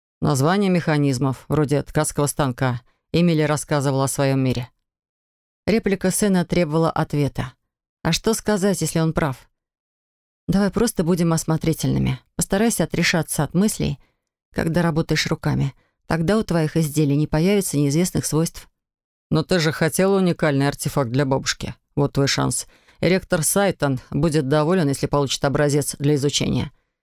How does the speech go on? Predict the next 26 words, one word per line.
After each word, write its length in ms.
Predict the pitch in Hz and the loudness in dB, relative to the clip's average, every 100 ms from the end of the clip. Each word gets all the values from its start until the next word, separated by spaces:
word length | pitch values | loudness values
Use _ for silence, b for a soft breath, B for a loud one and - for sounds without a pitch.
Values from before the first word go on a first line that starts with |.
| _ _ - | _ _ -4
Подбросил 560 | 170 180 202 196 185 | 0 2 2 2 0
идею 380 | 156 170 185 180 | 0 0 2 2
неугомонный 560 | 170 156 165 160 160 156 | 0 0 0 2 2 0
Флинн, 340 | - 175 180 | 0 0 0
которого 380 | 156 - 156 147 | -2 -2 -2 0
я 160 | 147 | 0
также 340 | 143 156 135 139 | 0 -2 0 0
озадачила 540 | 135 135 147 - 135 | 0 2 0 0 -2
поиском 460 | 127 143 139 - 131 | 0 -2 -2 -2 -2
подарка 500 | 131 147 156 - 139 b b b | -2 -2 -2 -4 -6 b b b
для 100 | - | -4
пожилой 380 | 147 143 151 160 | 0 0 2 2
леди. 340 | 143 127 - - _ _ _ _ _ - | 0 -2 -8 -10 _ _ _ _ _ -8
Пока 240 | 180 233 | -2 0
мы 120 | 226 | 2
обсуждали 500 | 202 - 165 170 202 | 0 0 0 2 0
подробности 640 | 180 - 170 170 165 - | 0 0 0 2 0 0
эксперимента, 720 | 156 - - 156 156 170 - 143 | -2 -2 0 2 2 2 0 0
бедный 400 | 131 185 160 156 | 0 0 2 0
ребёнок 420 | 143 165 160 139 | 2 2 0 -2
только 300 | 175 170 156 | -2 -2 0
глазищами 560 | 147 151 165 - 143 | 0 0 0 0 0
хлопал 400 | 139 143 135 139 | 0 0 0 0
и 40 | 147 | 2
нервно 360 | 151 156 151 | 2 2 0
теребил 440 | 139 151 139 160 | 0 0 0 0